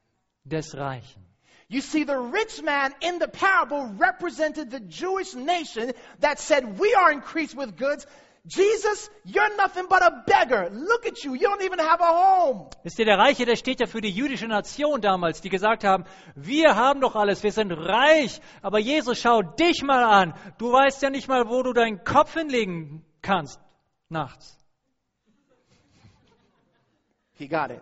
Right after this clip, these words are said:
Speaker 2: I hope. <laughs> Jesus, Lazarus had sores all over him.
Speaker 1: Jesus, wie Lazarus, hatte Wunden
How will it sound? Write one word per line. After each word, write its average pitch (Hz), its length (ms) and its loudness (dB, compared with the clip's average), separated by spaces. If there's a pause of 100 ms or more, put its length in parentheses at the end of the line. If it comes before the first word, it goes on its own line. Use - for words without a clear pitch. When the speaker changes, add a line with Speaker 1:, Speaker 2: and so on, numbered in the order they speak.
Speaker 2:
I 117 120 -10
hope. 123 220 -14 (300)
<laughs> 120 100 -18 (2000)
Jesus, - 1040 -2 (720)
Lazarus 254 1080 -6 (840)
had 285 300 0
sores 240 1080 -2 (500)
all 359 600 4
over 302 500 4
him. 196 600 -2 (400)
Speaker 1:
Jesus, 214 460 -2
wie 277 100 -2
Lazarus, 247 600 0
hatte 196 340 2 (420)
Wunden 170 920 2